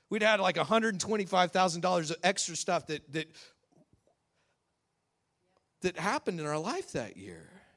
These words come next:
And I'm not sharing this story as some kind of formula, like, you know, just, like, heck, I don't, I didn't under-, like, none of that was on my radar.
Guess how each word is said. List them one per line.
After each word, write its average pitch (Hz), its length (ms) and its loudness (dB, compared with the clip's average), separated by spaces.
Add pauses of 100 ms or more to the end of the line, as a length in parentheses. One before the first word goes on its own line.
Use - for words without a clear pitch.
(760)
And 247 120 -4
I'm 277 100 -2
not 277 220 0
sharing 262 360 0
this 220 140 -2
story 226 400 2
as 202 80 0
some 202 180 0
kind 202 200 -2
of 180 80 -10
formula, 185 440 2
like, 127 220 2
you 156 60 -6
know, 170 240 0
just, 143 280 -6 (160)
like, 165 220 -2 (880)
heck, 214 260 -6
I 214 80 4
don't, 254 200 0 (100)
I 220 100 0
didn't 262 200 -6 (120)
under-, 226 160 0 (200)
like, 226 160 -2
none 262 240 2
of 262 80 2
that 262 160 6
was 220 120 -2
on 220 140 -2
my 214 80 2
radar. 208 640 2